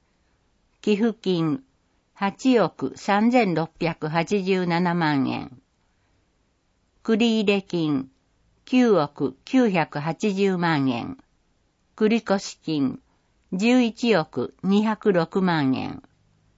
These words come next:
諸収入、七億五千九百四十八万円。依存財源、六十一点七パーセント。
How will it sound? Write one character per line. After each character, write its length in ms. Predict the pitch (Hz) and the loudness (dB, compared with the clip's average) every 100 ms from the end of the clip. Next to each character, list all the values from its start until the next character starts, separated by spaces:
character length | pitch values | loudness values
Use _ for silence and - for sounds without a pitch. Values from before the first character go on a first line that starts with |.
| _ _ | _ _
諸 220 | - 202 | -2 -2
収 360 | - 262 247 208 | 0 2 4 4
入、 480 | 156 139 117 110 - _ _ _ _ _ _ | 4 2 0 -6 -14 _ _ _ _ _ _
七 420 | 190 196 240 233 | -2 2 2 2
億 280 | 185 - 131 | -2 -4 -4
五 200 | 277 180 | -2 -2
千 300 | - 262 214 | 2 2 2
九 240 | 220 202 | 2 0
百 300 | 175 156 - | 2 -2 -2
四 280 | 160 214 214 | 0 2 2
十 200 | 165 131 | 0 -2
八 340 | 131 160 - 190 | -2 -6 -4 -2
万 320 | 175 156 131 | 0 0 -2
円。 320 | 120 110 135 _ _ _ _ _ _ _ _ _ _ _ _ _ _ _ - | -4 -8 -14 _ _ _ _ _ _ _ _ _ _ _ _ _ _ _ -4
依 140 | 214 | 0
存 400 | 214 262 247 233 | 4 6 6 6
財 340 | 202 202 165 | 6 4 2
源、 360 | 143 117 107 - _ _ _ _ _ _ _ | -2 -4 -4 -8 _ _ _ _ _ _ _
六 360 | - 190 202 277 | -4 -4 0 0
十 260 | 240 247 233 | 2 4 4
一 260 | 233 196 | 0 -2
点 320 | 175 147 135 | -2 0 2
七 280 | 143 151 185 | 2 2 0
パ 240 | 185 170 165 | 0 -2 -2
ー 40 | |
セ 220 | - 147 | -2 -2
ン 80 | 120 | -2
ト。 320 | - - 76 | -6 -8 -8